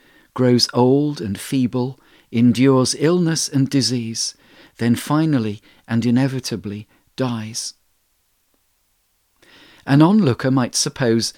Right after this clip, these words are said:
a vandal has been at work, and this may not be far from the truth. Creation, so perfect in design and construction, has been wrecked, disfigured, and left in disarray.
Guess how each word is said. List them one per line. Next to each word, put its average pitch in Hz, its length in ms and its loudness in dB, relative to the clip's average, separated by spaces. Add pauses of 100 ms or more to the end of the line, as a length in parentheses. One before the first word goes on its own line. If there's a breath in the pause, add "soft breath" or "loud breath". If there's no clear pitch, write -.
(160 soft breath)
a 135 80 0
vandal 170 460 2
has 143 180 -2
been 110 200 -4
at 107 160 -6
work, 110 420 -8 (840 soft breath)
and 143 200 2
this - 220 -2
may 135 200 6
not 143 240 2
be 185 100 -2
far 107 300 -4
from 123 200 -4
the 131 100 -2
truth. - 500 -8 (1000 soft breath)
Creation, 156 680 -2 (240 soft breath)
so 170 240 0
perfect 196 640 -4
in 143 120 2
design 127 640 2 (220 soft breath)
and 120 180 -2
construction, - 800 -6 (260 loud breath)
has 127 140 -4
been 131 260 2
wrecked, 165 500 -2 (340 soft breath)
disfigured, 151 720 -2 (300 loud breath)
and 135 200 2
left 127 380 -2
in 135 220 0
disarray. 120 640 -2